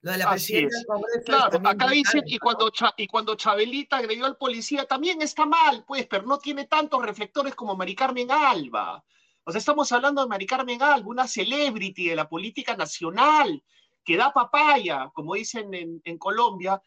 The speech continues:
Speaker 2: que da pretextos para legitimar el discurso, la estafa de Pedro Castigo. Vamos a ver lo que ocurrió hoy día en, en la mañana,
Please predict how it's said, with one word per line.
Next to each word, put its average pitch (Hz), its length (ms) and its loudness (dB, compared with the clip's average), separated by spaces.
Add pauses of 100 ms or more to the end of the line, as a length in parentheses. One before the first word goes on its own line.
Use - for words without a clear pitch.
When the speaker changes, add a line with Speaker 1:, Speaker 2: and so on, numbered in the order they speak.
(140)
Speaker 2:
que 196 120 2
da 254 160 4
pretextos 233 920 -4 (120)
para 202 180 2
legitimar 247 640 2
el 214 120 -6
discurso, 214 560 -6
la 185 80 -6
estafa 240 540 0
de 185 100 -2
Pedro 220 320 -2
Castigo. 165 720 -4 (560)
Vamos 277 340 2
a 226 120 4
ver 247 180 4
lo 226 100 -2
que 208 60 -6
ocurrió 208 380 -2
hoy 233 80 -6
día 233 360 0
en, 180 460 -8
en 175 680 -10
la 180 100 0
mañana, 226 600 2